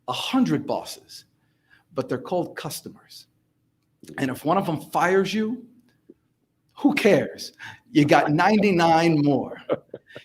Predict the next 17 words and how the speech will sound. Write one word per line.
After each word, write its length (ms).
You 120
see, 220
success 680
comes 580
with 160
the 120
understanding 680
that 160
you're 100
trying 360
to 140
earn 200
an 200
income, 540
not 300
a 60
job. 540